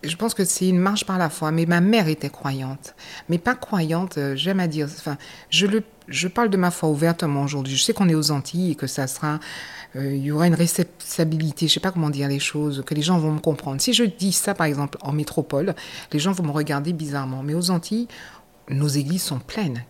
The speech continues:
quelles que soient les obédiences. Ma, ma mère était une femme de foi. Et je pense qu'elle nous a élevés, euh, ses enfants, euh, euh, avec cette certitude que il faut tenir. Il y a, il y a quelque chose, en tout cas supérieur à nous, qui peut nous aider. Et que si ça va pas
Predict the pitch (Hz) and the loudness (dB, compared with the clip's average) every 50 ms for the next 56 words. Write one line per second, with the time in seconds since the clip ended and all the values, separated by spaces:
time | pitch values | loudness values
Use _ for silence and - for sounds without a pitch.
0 | - - 220 208 - - 190 - - 190 185 175 147 156 143 143 131 131 - 120 | -2 -2 -2 -2 0 0 -2 0 0 0 0 0 0 0 -2 -2 -4 -6 -6 -8
1 | 117 107 - - - - - - 113 147 156 147 135 135 131 127 135 151 156 160 | -8 -8 -8 -10 -12 -12 -14 -6 -2 0 2 2 2 0 0 0 2 2 4 4
2 | 202 214 208 185 - 156 143 - 147 131 - 170 151 151 139 139 143 139 - - | 4 4 4 2 0 0 -2 -2 -4 -2 0 0 0 2 2 0 0 -2 -2 -4
3 | - 139 127 - - - - - - _ - _ - - - - - - - 156 | -2 -4 -4 -4 -8 -20 -20 -20 -20 _ -20 _ -20 -20 -16 -16 -16 -12 -6 -2
4 | 151 151 156 - - 196 202 190 - - - - 160 156 151 156 165 170 170 170 | 0 0 0 0 0 -2 -2 -2 -4 -6 -2 0 0 0 2 2 2 2 2 2
5 | 156 143 156 165 156 147 143 143 135 139 143 165 175 175 156 139 135 135 135 131 | 0 2 2 2 2 4 0 -2 -2 0 0 2 2 2 2 0 0 -2 -2 -4
6 | - - 160 143 151 143 139 - - - 156 151 156 165 170 160 147 139 139 135 | -2 -2 0 0 0 -2 -2 -4 -6 -4 -4 -2 0 0 0 0 0 0 -2 -4
7 | 135 - - - - - - - - - - - - 131 143 147 143 - 160 147 | -6 -8 -12 -14 -14 -14 -14 -14 -16 -16 -18 -12 -8 -6 -4 -4 -2 -2 0 0
8 | 170 165 - - 170 - - - 185 175 - - 185 170 - - - 185 190 180 | 0 -2 0 -2 -2 -2 0 0 0 0 0 -4 -4 -4 -4 -4 -2 -2 0 0
9 | 165 139 139 - - - 143 139 135 135 135 131 - - - - - - - - | 0 -2 -2 -4 -4 -4 -2 -2 0 -2 -4 -4 -8 -12 -20 -20 -18 -10 -8 -6
10 | - 196 185 - 190 170 147 147 147 160 165 147 147 147 147 147 156 165 160 - | -2 -2 0 2 2 2 2 2 2 2 2 0 0 -2 -4 -2 0 0 2 2
11 | 190 - - - 202 180 - - 147 - - - 151 131 - - 180 170 170 165 | 0 -2 2 2 2 0 2 -2 -6 -6 -4 -4 -4 -2 -2 -2 -2 0 0 0
12 | 156 160 165 156 165 151 135 135 147 170 170 - - - - - 190 190 180 180 | 2 2 0 0 0 -2 -2 -2 -2 -4 -4 -6 -10 -10 -4 0 2 4 4 4
13 | 180 156 156 143 131 131 131 180 - - - - - - - - - - 143 143 | 4 2 0 0 0 0 -4 -4 -6 -10 -18 -18 -18 -16 -16 -18 -14 -10 -10 -6
14 | - 160 147 - - - - 214 196 - - 190 165 151 156 151 139 - - 123 | -2 -2 0 0 0 0 -2 -2 -2 0 0 0 2 2 0 -2 -2 -4 -8 -8
15 | 123 139 170 | -8 -8 -10